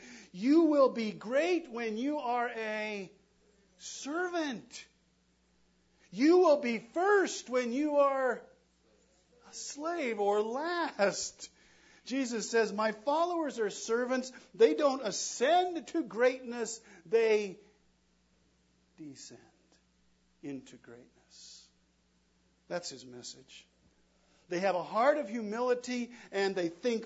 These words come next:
only of serving others. They do not think about themselves.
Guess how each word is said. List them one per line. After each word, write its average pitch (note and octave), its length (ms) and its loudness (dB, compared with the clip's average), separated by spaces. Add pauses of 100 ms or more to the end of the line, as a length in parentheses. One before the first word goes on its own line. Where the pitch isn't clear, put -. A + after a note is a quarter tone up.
only D4 400 4
of A#3+ 100 -4
serving G#3 460 -4
others. G#3 460 -2 (240)
They F#3 100 -2
do C#4+ 340 -4
not C4 380 -6
think G#3 280 -6
about D#3+ 460 -10
themselves. C3 1000 -20